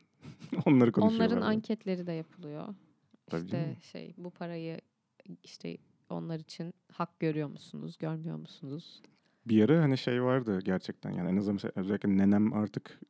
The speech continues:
Speaker 1: bayağı böyle hani global popstar tadında, seviyesinde bir karakterdi. İşte hani kraliyetin turizm getirisi gerçekten kendini kurtarıyordu.
Speaker 2: Hı hı.
Speaker 1: Ama yani şimdi şeyi de düşünüyorum, hani Charles, bir de şimdi geçmiş olsun. Hani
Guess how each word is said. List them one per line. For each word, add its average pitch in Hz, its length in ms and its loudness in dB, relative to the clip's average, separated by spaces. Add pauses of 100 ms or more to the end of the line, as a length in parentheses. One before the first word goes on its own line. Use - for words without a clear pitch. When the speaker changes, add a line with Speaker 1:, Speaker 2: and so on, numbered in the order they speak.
(200)
Speaker 1:
bayağı 95 260 0
böyle 170 120 -4
hani 95 260 -8 (200)
global 95 440 6
popstar 95 680 -2 (680)
tadında, 98 420 4
seviyesinde 98 560 0
bir 101 60 0
karakterdi. 92 680 -2
İşte - 200 -4
hani 95 140 0
kraliyetin 101 800 2
turizm 113 440 2
getirisi 107 400 0
gerçekten 151 560 0
kendini 117 320 2
kurtarıyordu. 107 600 0
Speaker 2:
Hı 208 40 -20
hı. 208 240 -18 (680)
Speaker 1:
Ama 131 240 4
yani 110 140 6
şimdi 107 220 2
şeyi 120 180 4
de 131 100 6
düşünüyorum, 101 420 2
hani 104 240 -2
Charles, 98 540 0 (640)
bir 95 60 -2
de - 40 0
şimdi 101 420 -2
geçmiş 110 380 -2
olsun. 101 340 -4 (340)
Hani 90 200 -6